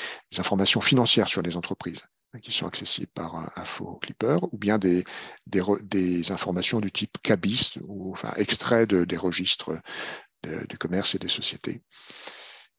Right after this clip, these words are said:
Euh, mais, euh, le, l'uti-, l'usage que je vous, que je vous propose, c'est, euh, vraiment, euh, de se, euh, de simplement vérifier l'existence de ces sociétés.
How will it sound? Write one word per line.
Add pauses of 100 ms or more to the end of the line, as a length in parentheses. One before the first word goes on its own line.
(300)
Euh,
mais,
euh,
le, (500)
l'uti-,
l'usage
que
je
vous, (120)
que
je
vous
propose,
c'est,
euh,
vraiment,
euh, (160)
de
se,
euh, (400)
de
simplement
vérifier
l'existence
de
ces
sociétés.